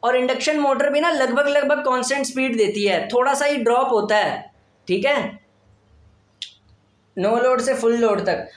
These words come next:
हालांकि सिंक्रोनस मशीन्स जैसी तो नहीं देती, सिंक्रोनस मशीन्स की तो बिल्कुल एक्यूरेट कांस्टेंट स्पीड होती है, लेकिन इसकी, इसकी जो कैरेक्टरिस्टिक होती है ना, वो थोड़ी, थोड़ी शंट मोटर जैसी जाती हैं।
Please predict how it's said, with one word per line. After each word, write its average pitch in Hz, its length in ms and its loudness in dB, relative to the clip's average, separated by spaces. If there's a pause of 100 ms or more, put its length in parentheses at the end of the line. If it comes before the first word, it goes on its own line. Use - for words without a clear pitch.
(120)
हालांकि 233 340 -2
सिंक्रोनस 247 580 -2
मशीन्स 240 440 -2
जैसी 233 340 -2
तो 262 80 0
नहीं 262 120 0
देती, 240 580 -2
सिंक्रोनस 247 520 -4
मशीन्स 254 340 -2
की 269 100 -8
तो 269 80 -2
बिल्कुल 254 380 -2
एक्यूरेट 254 460 0
कांस्टेंट 247 400 -2
स्पीड 233 280 -2
होती 202 220 0
है, 247 200 0 (220)
लेकिन 214 220 -4
इसकी, 262 240 -4
इसकी 269 260 -6
जो 277 80 -4
कैरेक्टरिस्टिक 240 640 -4
होती 233 180 2
है 254 60 0
ना, 294 80 0
वो 294 160 0
थोड़ी, 233 160 2
थोड़ी 254 220 0
शंट 233 380 -4
मोटर 247 320 -2
जैसी 226 260 0
जाती 175 340 0
हैं। 127 160 -6